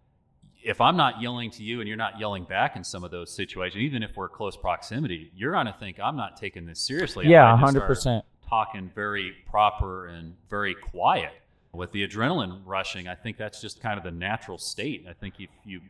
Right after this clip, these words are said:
Speaker 1: look back at humans many years ago, if they're taking down a mastodon or something or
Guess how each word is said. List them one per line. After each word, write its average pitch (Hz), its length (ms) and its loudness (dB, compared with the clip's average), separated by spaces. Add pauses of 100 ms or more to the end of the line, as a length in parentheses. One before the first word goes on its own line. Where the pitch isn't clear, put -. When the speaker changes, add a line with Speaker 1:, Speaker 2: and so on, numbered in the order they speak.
(160)
Speaker 1:
look 101 160 -6
back 104 240 0
at 95 120 -18
humans 101 360 -8
many 101 180 -8
years 101 300 -4
ago, 92 220 -6
if - 80 -8
they're 90 140 -16 (360)
taking 104 200 -10
down 101 220 -6
a 90 260 -10
mastodon 87 680 -8
or 78 80 -18
something 104 360 -10
or 82 140 -12